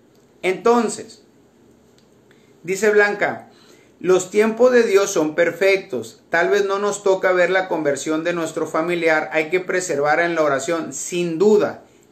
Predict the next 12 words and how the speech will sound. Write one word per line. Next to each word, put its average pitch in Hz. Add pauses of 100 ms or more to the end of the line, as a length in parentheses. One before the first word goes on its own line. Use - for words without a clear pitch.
la 180
oración 180
del 214
justo 247
puede 190
mucho. 160
La 139
oración 165
mueve 175
montañas. 165 (640)
Eva 214
dice, 208